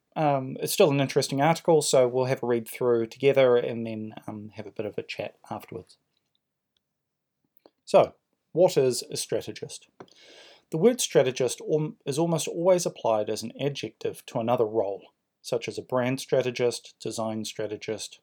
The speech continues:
social media strategist, or a plumbing strategist. I've always loved strategy, so I've enjoyed several of these types of jobs in my career. And building great businesses may be a team sport, but at some point in the creative process,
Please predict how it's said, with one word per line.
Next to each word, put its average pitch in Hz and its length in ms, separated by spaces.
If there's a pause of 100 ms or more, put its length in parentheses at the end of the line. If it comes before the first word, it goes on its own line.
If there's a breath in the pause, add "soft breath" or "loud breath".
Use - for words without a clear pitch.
social 165 340
media 117 320
strategist, 107 720 (360)
or 147 80
a - 20
plumbing 110 460
strategist. - 680 (800 soft breath)
I've - 80
always 196 220
loved 143 280
strategy, 107 640 (400 soft breath)
so - 140
I've 135 120
enjoyed 147 320
several 143 420 (120)
of 123 280
these 123 200
types - 320
of 113 120
jobs 127 320
in 113 60
my 107 120
career. 156 380 (600)
And 117 140
building 147 300
great 120 260
businesses 117 540
may 117 160
be 110 140
a 101 60
team 107 360
sport, - 460 (840)
but 131 100
at 143 120
some 185 220
point 135 260
in 120 80
the 117 80
creative 147 420
process, 110 460